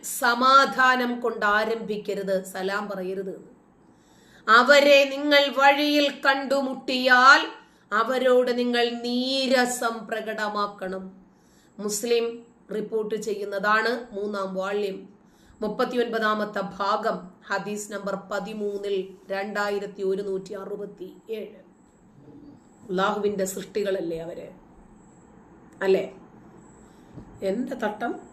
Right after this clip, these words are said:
ഞാൻ എവിടെ ഇടണം, എന്തിനിടണമെന്ന് ഞാൻ തീരുമാനിക്കും. ഞാൻ തുടക്കം തന്നെ പറഞ്ഞിട്ടുണ്ട്, നിന്നെ പോലെയുള്ള മതജീവികളൊന്നും ഇതിനകത്തേക്ക് കയറി വരരുത് എന്ന്. ഈ തട്ടം നീ വാങ്ങിയതല്ല, നിന്റെ തന്ത വാങ്ങിയതല്ല,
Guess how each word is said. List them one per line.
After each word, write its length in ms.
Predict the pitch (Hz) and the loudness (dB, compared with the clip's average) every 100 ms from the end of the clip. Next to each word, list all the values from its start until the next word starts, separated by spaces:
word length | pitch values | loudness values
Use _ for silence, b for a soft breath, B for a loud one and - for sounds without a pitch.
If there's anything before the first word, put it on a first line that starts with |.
| - - | -10 -2
ഞാൻ 320 | 214 240 254 | 0 0 0
എവിടെ 340 | 226 226 262 254 | 4 4 4 4
ഇടണം, 580 | 226 226 226 247 247 202 | 4 2 0 0 0 0
എന്തിനിടണമെന്ന് 680 | 240 240 214 214 220 220 269 | 0 0 0 0 -2 0 0
ഞാൻ 320 | 226 226 302 | 4 4 4
തീരുമാനിക്കും. 840 | 214 190 185 185 190 - - - - - B B B B | 4 2 2 0 -2 -8 -12 -14 -20 -20 B B B B
ഞാൻ 180 | 220 233 | -2 0
തുടക്കം 440 | 240 220 214 240 | 0 0 0 0
തന്നെ 160 | 262 285 | 0 -2
പറഞ്ഞിട്ടുണ്ട്, 540 | 285 220 220 208 190 | -2 -2 -2 -2 0
നിന്നെ 360 | 202 208 226 226 | 0 0 0 2
പോലെയുള്ള 420 | 233 233 247 226 | 2 4 2 2
മതജീവികളൊന്നും 1040 | 226 202 190 214 226 214 226 214 208 208 202 | 2 2 2 2 0 -4 -4 -2 -2 0 2
ഇതിനകത്തേക്ക് 600 | 190 202 196 202 190 190 | 2 0 0 0 -2 -2
കയറി 320 | 190 190 196 | 0 2 2
വരരുത് 500 | 190 190 190 180 151 | 0 -2 -2 -4 -6
എന്ന്. 140 | 165 165 B B B B | -8 -10 B B B B
ഈ 220 | 208 233 247 | -4 0 0
തട്ടം 460 | 226 - 247 269 - - - | 0 2 0 0 -10 -14 -6
നീ 160 | 196 | -2
വാങ്ങിയതല്ല, 920 | 226 233 226 226 233 233 247 247 247 - | -2 -2 -2 -2 -2 0 0 -2 -4 -6
നിന്റെ 240 | 190 190 202 | -4 -4 -6
തന്ത 720 | - - 185 190 202 214 220 | -6 -6 -4 -2 -4 0 2
വാങ്ങിയതല്ല, 1040 | 233 226 220 220 226 226 220 233 262 - | 2 0 -4 -4 -4 -2 -2 -2 -4 -8